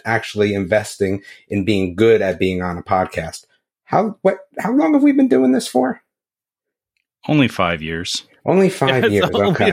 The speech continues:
Speaker 3: only five years, yeah.
Speaker 1: <laughs> Is this the only podcast I do?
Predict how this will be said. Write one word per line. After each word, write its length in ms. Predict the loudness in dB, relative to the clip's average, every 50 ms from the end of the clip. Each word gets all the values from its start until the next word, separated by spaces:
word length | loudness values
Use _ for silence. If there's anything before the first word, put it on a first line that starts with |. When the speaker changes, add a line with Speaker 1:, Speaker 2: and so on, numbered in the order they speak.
| 2 2
Speaker 3:
only 180 | 2 0 0 0
five 320 | 0 0 2 2 2 0 2
years, 140 | 0 -2 0 0 0
yeah. 260 | 0 0 0 -2 -6 -4
Speaker 1:
<laughs> 60 | -2
Is 220 | 0 0 2 2 2
this 140 | 2 2
the 100 | 2 2
only 220 | 2 4 4 2 2
podcast 540 | 0 0 -2 -2 0 0 0 0 0 0 0
I 120 | -2 -2
do? 640 | -2 -4 -2 0 2 2 2 2 2 0 -2 -4